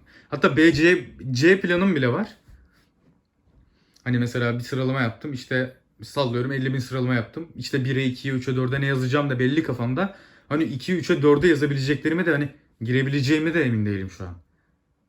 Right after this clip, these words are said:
Gerçekten çok sıkıldım. Genel olarak bu. Hiçbir takatim kalmadı yani. Ama beynim hala şey kabul etmiyor. "Bırak o zaman çalışmayı." Bunu kabul etmiyor.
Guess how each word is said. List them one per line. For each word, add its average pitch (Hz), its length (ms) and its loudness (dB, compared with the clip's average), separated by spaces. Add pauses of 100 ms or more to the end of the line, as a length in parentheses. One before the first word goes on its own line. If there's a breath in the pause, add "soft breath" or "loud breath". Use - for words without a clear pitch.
(140)
Gerçekten 135 460 -2
çok 107 200 -6
sıkıldım. 95 400 -12 (640)
Genel 117 140 0
olarak 151 400 -2
bu. 107 240 -4 (600 soft breath)
Hiçbir 170 480 -2 (120)
takatim 131 500 -4
kalmadı 127 360 -2
yani. 107 320 -4 (920 soft breath)
Ama 160 360 0
beynim 160 240 2
hala 170 240 0
şey 151 200 -2
kabul 135 220 0
etmiyor. 113 360 -4 (260)
"Bırak 165 260 2
o 147 40 -2
zaman 117 260 0
çalışmayı." 101 500 -10
Bunu 160 220 -2
kabul 147 240 2
etmiyor. 98 380 -2